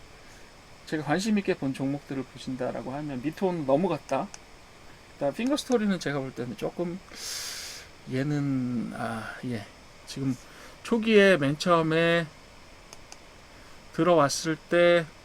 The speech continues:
최고 가격이 만 천 원, 이천 원이었는데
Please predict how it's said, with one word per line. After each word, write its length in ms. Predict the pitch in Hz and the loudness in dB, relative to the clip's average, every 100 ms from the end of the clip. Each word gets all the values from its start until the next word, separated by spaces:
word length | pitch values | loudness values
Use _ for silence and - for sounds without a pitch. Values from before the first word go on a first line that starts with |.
| - - - | -20 -20 -12
최고 260 | - 208 196 | 0 0 2
가격이 380 | - 147 147 143 | 0 0 0 0
만 200 | 131 143 | 0 0
천 180 | - 170 | -2 -2
원, 260 | 151 127 | -2 -2
이천 260 | 139 - 151 | -4 -4 -4
원이었는데 580 | 143 135 123 127 151 | -2 -2 -2 0 -2